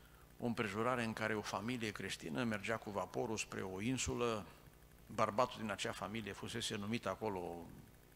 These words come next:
în administrație și s-a stârnit o furtună puternică, soția lui fiind cu copiii, s-a temut foarte tare.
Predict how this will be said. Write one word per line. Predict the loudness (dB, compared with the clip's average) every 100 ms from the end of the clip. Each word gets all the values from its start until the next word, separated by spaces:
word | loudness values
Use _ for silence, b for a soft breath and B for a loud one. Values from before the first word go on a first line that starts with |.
| -20 -20 -20 -20 -20 -20 -20 -20 -20 B B B
în | -2 0
administrație | 2 0 0 0 2 2 0 -2 -6 -16 -20 -20 -20 B B B B B B -6
și | 0
s-a | 0
stârnit | 2 2 0 -2 -2
o | -4
furtună | -2 -4 -2 0 2 2 0 -4
puternică, | -4 -2 -2 -4 0 0 0 -6 -20 -20 -20 -20 -20 -20 -20 -20 -20 -8
soția | -4 0 2
lui | 2 2
fiind | 0 -2
cu | -2
copiii, | -4 -4 -2 -2
s-a | -2
temut | -2 -2 0
foarte | 0 -2 -4 -2
tare. | -2 0 -4